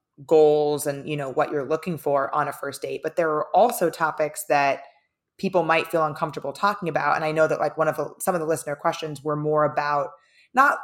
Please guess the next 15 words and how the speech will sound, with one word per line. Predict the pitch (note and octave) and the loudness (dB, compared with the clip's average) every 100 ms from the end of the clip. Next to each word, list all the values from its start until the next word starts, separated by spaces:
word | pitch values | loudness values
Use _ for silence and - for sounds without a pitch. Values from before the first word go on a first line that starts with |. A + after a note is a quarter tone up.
| - | 4
"I | F3 | 4
don't | E3+ | 4
wanna | D#3+ | 0
talk | D#3 D3+ | -2 -2
about | D3 | -2
anything | C3+ D3 D#3+ F3 | -4 -6 -4 -4
serious," | G3 F#3+ G3+ G3+ G3+ | -4 -2 0 -2 -2
but | - D3+ - | -2 -2 -4
there | - C3+ E3+ | -6 2 2
are | E3 | 2
specific, | D#3 - E3 - E3+ D#3+ - | -2 -6 -6 -4 -2 -4 -6
maybe | D3 D3+ | -6 -6
it's | D3+ - _ | -6 -8 _
past | - D3+ - | -4 -4 -4
trauma | - B3+ A#3 A3 G3+ F#3 | 0 4 6 6 6 6